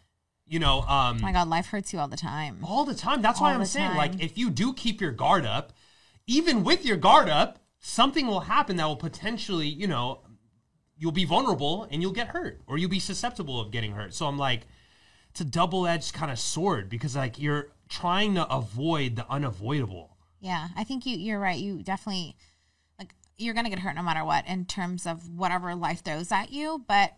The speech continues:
Speaker 2: and there's a way to have your guard up, but slowly, putting it down. Like, not, again, all the way down so fast. I think that was my first mistake, was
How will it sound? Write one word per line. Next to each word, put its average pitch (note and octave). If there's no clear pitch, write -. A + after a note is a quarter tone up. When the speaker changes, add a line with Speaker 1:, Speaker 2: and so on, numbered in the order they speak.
Speaker 2:
and E4
there's G#4
a F4+
way D4
to G4+
have E4+
your A#3+
guard F#3
up, G#3
but G3+
slowly, G#3
putting D#3+
it C3
down. C3+
Like, F#3
not, C4
again, G#3
all G#3+
the G3+
way E3
down F3
so E3+
fast. E3+
I F#3+
think G3
that F#3
was F3+
my F3+
first G#3
mistake, A3+
was F3